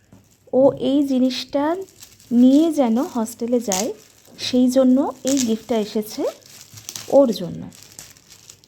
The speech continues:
কে পাঠিয়েছে আমি বলছি, খুব কাছের কিছু মানুষ পাঠিয়েছে, খুব ভালোবাসার কিছু মানুষ পাঠিয়েছে, যারা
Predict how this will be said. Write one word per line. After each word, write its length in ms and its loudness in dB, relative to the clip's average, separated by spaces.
কে 160 0
পাঠিয়েছে 560 -4
আমি 160 2
বলছি, 520 -4
খুব 260 -2
কাছের 420 -6
কিছু 340 -4
মানুষ 440 -2
পাঠিয়েছে, 640 -8
খুব 260 -4
ভালোবাসার 720 0
কিছু 240 -8
মানুষ 460 -4
পাঠিয়েছে, 640 -14
যারা 360 -6